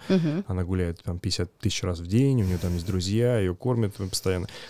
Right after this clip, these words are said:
Speaker 2: То есть для него это как бы кайф, и поэтому
Speaker 1: Мгм.
Speaker 2: у неё с-, машина ассоциируется с, э, отдыхом каким-то.
Speaker 1: Мгм.
Speaker 2: Но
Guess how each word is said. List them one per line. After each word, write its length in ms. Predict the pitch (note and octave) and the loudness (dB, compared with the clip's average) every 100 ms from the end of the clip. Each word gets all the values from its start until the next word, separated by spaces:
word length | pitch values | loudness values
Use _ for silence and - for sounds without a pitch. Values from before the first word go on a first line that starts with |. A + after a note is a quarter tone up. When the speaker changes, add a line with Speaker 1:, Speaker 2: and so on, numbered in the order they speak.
| - | 2
Speaker 2:
То 80 | |
есть 160 | A2 - | 2 2
для 120 | G2+ | 2
него 200 | G#2+ C#3+ | 4 6
это 160 | E3 A2 | 6 4
как 160 | - F#2+ | 0 -2
бы 100 | F#2 | -2
кайф, 340 | - E2 - - | 0 -2 -2 -6
и 80 | |
поэтому 300 | - G2 G#2 | 2 4 6
Speaker 1:
Мгм. 40 | G2+ | 6
Speaker 2:
у 20 | |
неё 140 | A#2 | 6
с-, 120 | C#3+ G#2+ | 4 2
машина 280 | G#2 E3+ | 2 4
ассоциируется 560 | D3+ - A2 B2 A2 G#2 | 4 4 4 4 4 2
с, 180 | - - | 0 2
э, 520 | G#2+ - F#2 F2+ F2+ - - - - | 0 0 -2 0 -2 -6 -12 -12 -2
отдыхом 400 | G2+ G2 G2 G2 | 0 0 -2 -6
каким-то. 340 | F#2 E2+ G2 | -6 -4 0
Speaker 1:
Мгм. 260 | F3+ D#3+ F#3+ - - - - | 2 2 0 -6 -18 -20 -8
Speaker 2:
Но 440 | - G#2 A2 G2+ | 2 6 8 6